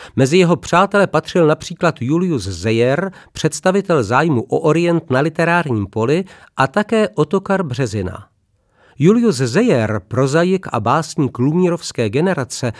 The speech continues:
se obrací k exotickým námětům, které zpracovává mnohdy pod silným vlivem starší literární tradice. Postavy jeho děl žijí ve středověkém Japonsku, biblické Palestíně i faraonském Egyptě.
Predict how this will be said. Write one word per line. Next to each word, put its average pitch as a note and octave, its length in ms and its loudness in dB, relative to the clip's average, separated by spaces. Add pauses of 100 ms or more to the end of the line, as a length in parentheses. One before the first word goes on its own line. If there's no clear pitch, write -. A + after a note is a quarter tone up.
(120)
se - 200 -6
obrací E3+ 540 -2
k - 160 -18
exotickým D#3 680 -2
námětům, F#3 580 0
které E3 300 -2
zpracovává F3 840 -2
mnohdy D3 320 -2
pod C#3+ 220 -8
silným D#3 420 -2
vlivem D#3+ 360 -2 (200)
starší E3 600 -4
literární D#3+ 560 0
tradice. A2+ 580 -6 (720)
Postavy B2 440 -2
jeho A2 220 -2
děl A#2 280 -2
žijí A2 260 -4
ve G#2+ 100 -4
středověkém G2 680 -6
Japonsku, E3 680 -4 (240)
biblické A2+ 560 -4
Palestíně D#3 600 -2
i E3 160 -4
faraonském D#3+ 840 -2
Egyptě. A2 520 -8